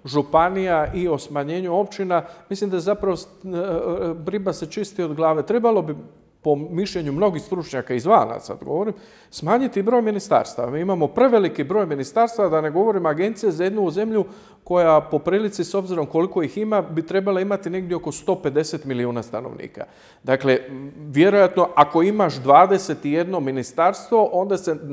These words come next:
na-, nameće činjenica da u upravama imaš i toliko uprava na županijskim nivoima, na gradskim nivoima i tako dalje.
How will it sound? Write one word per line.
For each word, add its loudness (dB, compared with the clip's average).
na-, -2
nameće -2
činjenica -2
da 4
u -2
upravama 2
imaš -2
i 0
toliko 0
uprava 0
na -2
županijskim -2
nivoima, -4
na -6
gradskim -4
nivoima -4
i -14
tako -4
dalje. 0